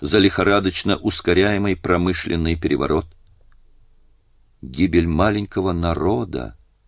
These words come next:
вот цена. Слишком высокая, безжалостно высокая цена, Питер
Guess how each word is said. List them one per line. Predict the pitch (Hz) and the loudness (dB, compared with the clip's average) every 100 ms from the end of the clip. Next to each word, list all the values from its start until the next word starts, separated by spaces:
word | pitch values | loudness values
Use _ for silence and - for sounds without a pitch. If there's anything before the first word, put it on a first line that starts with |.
| _ - | _ -14
вот | 62 71 | -8 -8
цена. | - - 65 80 92 - _ _ _ _ _ _ _ _ _ _ - | -8 -10 -4 -4 -6 -12 _ _ _ _ _ _ _ _ _ _ -12
Слишком | - 87 92 - - 78 | -4 0 0 -2 -4 -4
высокая, | 76 - 73 67 67 67 - - _ _ _ _ - - | -4 -6 -6 -6 -8 -12 -16 -20 _ _ _ _ -20 -2
безжалостно | 73 98 - - 101 101 98 - 92 | 4 4 2 2 2 2 0 -4 -2
высокая | 90 87 80 85 | 0 -2 0 0
цена, | 87 - 78 82 87 - | 0 -4 0 0 -2 -4
Питер | 80 78 65 | -4 -2 -6